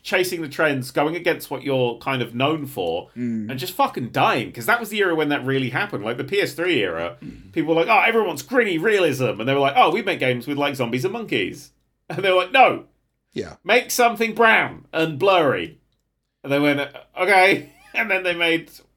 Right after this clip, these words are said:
Speaker 1: Haze? Was it Haze?
Speaker 2: It was Haze. Haze was the one I think that, yeah, unfortunately, kind of
Speaker 1: They didn't make
Speaker 2: It's
Speaker 1: it. It, yeah, it killed 'em.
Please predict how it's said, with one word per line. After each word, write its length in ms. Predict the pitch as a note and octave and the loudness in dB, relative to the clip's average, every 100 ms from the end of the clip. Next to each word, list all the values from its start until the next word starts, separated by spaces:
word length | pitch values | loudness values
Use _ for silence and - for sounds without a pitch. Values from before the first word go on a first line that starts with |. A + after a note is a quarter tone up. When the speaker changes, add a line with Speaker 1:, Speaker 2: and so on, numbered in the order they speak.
| - | -6
Speaker 1:
Haze? 500 | C#3+ A#3+ A4 G4+ - | -2 0 -2 -8 -12
Was 120 | - | -12
it 100 | - | -6
Haze? 120 | C3 | -4
Speaker 2:
It 40 | C3 | -4
was 120 | - | -4
Haze. 420 | A#2+ C3 C3 - | -4 -4 -4 -8
Haze 360 | A2 D#3 D3+ C3+ | -6 -4 -4 -6
was 140 | A#2+ | -8
the 80 | C3 | -4
one 240 | B2 A#2+ | -4 -4
I 60 | A#2 | -8
think 260 | B2+ A#2 | -10 -10
that, 160 | A#2 A2 | -8 -8
yeah, 240 | A2 A2+ | -6 -6
unfortunately, 680 | A2 A2+ B2+ - A2+ A#2 G#2 | -8 -10 -10 -10 -10 -10 -10
kind 240 | - A2 | -12 -12
of 360 | G#2+ A2+ - _ _ _ _ _ _ _ _ _ _ _ - - - | -12 -12 -16 _ _ _ _ _ _ _ _ _ _ _ -20 -18 -6
Speaker 1:
They 100 | G#3 | -2
didn't 140 | F#3+ | 0
make 120 | F#3 | -2
Speaker 2:
It's 120 | C3+ D#3+ | 0 -2
Speaker 1:
it. 240 | D#3 - | -4 -8
It, 40 | |
yeah, 120 | D#3+ C3 | -4 -4
it 100 | - | -4
killed 160 | A#2+ | -10
'em. 180 | - E3 | -10 -20